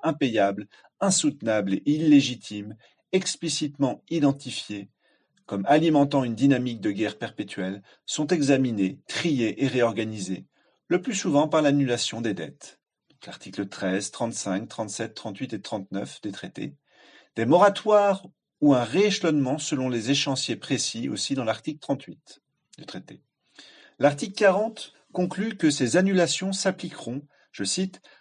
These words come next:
à la réserve toutefois des sommes de deniers, qui durant la guerre ont été fournies de bon cœur et à bonne intention pour d'autres, afin de détourner les plus grands périls et dommages dont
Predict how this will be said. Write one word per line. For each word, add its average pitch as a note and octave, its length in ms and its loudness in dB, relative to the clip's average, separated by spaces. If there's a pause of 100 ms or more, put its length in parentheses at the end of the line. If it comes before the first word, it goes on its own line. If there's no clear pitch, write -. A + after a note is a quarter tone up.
à G#2 80 -2
la G#2+ 140 2
réserve F#3 400 2
toutefois G3+ 560 0
des E3+ 120 0
sommes E3 360 -2
de C3+ 80 2
deniers, A#2+ 500 4 (720)
qui C#3 140 -4
durant F#3 260 2
la F#3+ 140 6
guerre D3 340 4
ont D3+ 60 0
été D3 240 0
fournies D3 340 2
de C3 80 2
bon C#3+ 240 2
cœur C#3+ 300 4
et A#2+ 80 4
à A2+ 80 4
bonne D#3 320 4
intention B2 580 -2
pour A2 220 -10
d'autres, G2+ 480 -2 (360)
afin C#3 220 0
de F#3+ 100 6
détourner E3 440 2
les D3+ 100 6
plus C#3+ 200 2
grands A#2 240 2
périls C3 360 2
et B2 80 2
dommages A2 400 2
dont G#2+ 140 -10